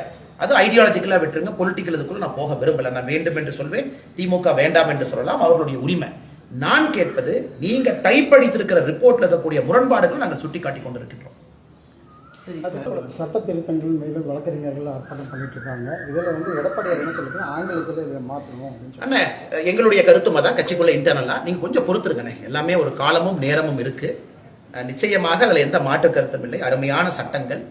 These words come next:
Speaker 1: அதுல வந்து எந்த மாற்று கருத்தும் இல்லை. நான் காவல்துறையில ஒன்பது ஒரு ஆண்டு காலம் பணியாற்றியிருக்கேன்.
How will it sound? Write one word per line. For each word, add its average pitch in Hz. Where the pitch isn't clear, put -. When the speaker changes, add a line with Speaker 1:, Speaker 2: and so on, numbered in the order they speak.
Speaker 1:
அதுல 113
வந்து 131
எந்த 139
மாற்று 131
கருத்தும் 123
இல்லை. 143
நான் 135
காவல்துறையில 131
ஒன்பது 123
ஒரு 113
ஆண்டு 117
காலம் 131
பணியாற்றியிருக்கேன். 123